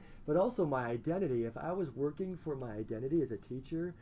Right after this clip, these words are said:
that'll tank it. That'll tank my job real quick. And so again, some really good therapy and some good mentoring. Whew, we're okay. But I had to deal with those things in my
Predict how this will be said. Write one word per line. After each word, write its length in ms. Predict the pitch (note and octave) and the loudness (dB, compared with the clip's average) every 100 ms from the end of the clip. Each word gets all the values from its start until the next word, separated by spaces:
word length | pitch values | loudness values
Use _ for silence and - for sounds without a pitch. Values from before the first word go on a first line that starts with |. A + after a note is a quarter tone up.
| - - - - | -18 -20 -16 -6
that'll 220 | C#3 E3+ | -4 -4
tank 420 | - D3+ F#3+ - | -4 -4 -2 -2
it. 160 | F#2+ - | -4 -4
That'll 180 | B2 D3+ | -8 -8
tank 300 | C#3 C#3+ C#3+ C3+ | -6 -6 -6 -6
my 80 | |
job 400 | C3 C#3 D3 A2 G#2 | -4 -4 -4 -4 -6
real 280 | G#2+ B2+ C3+ | -4 -2 -2
quick. 380 | - E3 A2 F#2+ - - - - | -2 -2 -2 -6 -16 -20 -20 -16
And 100 | - - | -16 -4
so 120 | C#3 | -2
again, 360 | C3+ D#3+ C3 A2 | 0 0 -2 -4
some 120 | A2 | -4
really 140 | A#2 | -4
good 160 | A2+ A2 - | -4 -6 -4
therapy 480 | D3+ D3+ D#3 D#3 D3 | 0 2 2 0 -2
and 100 | A#2+ | -2
some 100 | G#2 | -6
good 180 | G#2+ G#2 A2+ C3 | -6 -6 -6 -4
mentoring. 840 | D3+ E3 D#3 D3+ D3+ D3 D3 D3+ - - - - - - - - - | 0 0 0 -2 0 0 -4 -8 -12 -16 -18 -18 -18 -18 -16 -16 -16
Whew, 340 | - - - - - - - | -14 -12 -12 -14 -16 -16 -6
we're 200 | A2+ B2 | -2 0
okay. 460 | C#3 F#3 G3 G#2+ - - - - - | 0 0 0 0 -4 -12 -14 -16 -4
But 100 | D#3 | 0
I 160 | A3 C4 | 2 2
had 300 | C#4+ C4+ F3 | 0 0 0
to 80 | C#3 | 0
deal 440 | A#2 F3+ G3+ A3 | -2 0 6 6
with 240 | C#3+ B2 A#2 | 6 2 0
those 200 | G#2+ G2+ | -4 -4
things 340 | - A#2 G2+ | -8 -8 -8
in 120 | G2+ | -8
my 140 | G2+ | -8